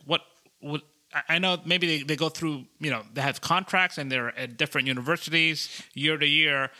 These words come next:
but is this the first time this lesson was taught or this attempt to show this picture? Like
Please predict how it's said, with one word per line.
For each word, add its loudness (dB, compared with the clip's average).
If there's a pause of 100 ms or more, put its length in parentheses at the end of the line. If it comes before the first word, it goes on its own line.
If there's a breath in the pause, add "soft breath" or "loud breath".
(340 loud breath)
but 2
is -2
this -2
the 0
first -4
time 0 (200)
this -4
lesson -2 (440 soft breath)
was -6
taught -4 (180)
or -4
this -6
attempt -4
to -2
show 0
this -6
picture? -4 (1400 soft breath)
Like -2